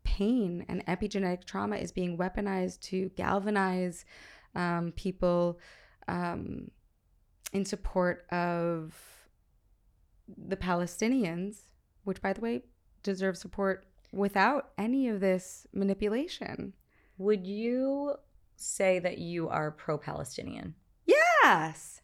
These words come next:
Speaker 1: I don't know. I actually don't know any Israeli, by the way, who isn't pro-Palestinian, who doesn't want
Speaker 2: Mm-hmm.
Speaker 1: their lives to be better, who doesn't wanna see, you know, uh, uh, weapons, uh, stored in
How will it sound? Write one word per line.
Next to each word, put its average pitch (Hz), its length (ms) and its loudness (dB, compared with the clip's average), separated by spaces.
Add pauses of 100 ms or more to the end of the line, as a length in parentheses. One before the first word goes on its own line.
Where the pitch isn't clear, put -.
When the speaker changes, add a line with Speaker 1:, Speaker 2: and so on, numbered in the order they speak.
Speaker 1:
I 359 120 8
don't 494 160 6
know. 480 240 6
I 349 160 4
actually 370 260 4
don't 311 220 2
know 311 100 4
any 294 300 0
Israeli, 247 580 4
by 190 160 6
the 175 100 2
way, 160 160 2 (300)
who 247 140 10
isn't 214 220 8
pro-Palestinian, 175 840 6
who 185 100 4
doesn't 254 320 8
want 214 220 10
Speaker 2:
Mm-hmm. 165 100 -4 (200)
Speaker 1:
their 214 200 8
lives 202 440 8
to 233 80 6
be 190 100 4
better, 180 300 4
who 190 100 2
doesn't 247 240 8
wanna 214 220 6
see, 214 360 2 (300)
you 233 140 6
know, 196 280 10
uh, 190 520 6 (340)
uh, 208 60 4
weapons, 190 840 8
uh, - 360 -14 (440)
stored 262 500 10
in 214 460 4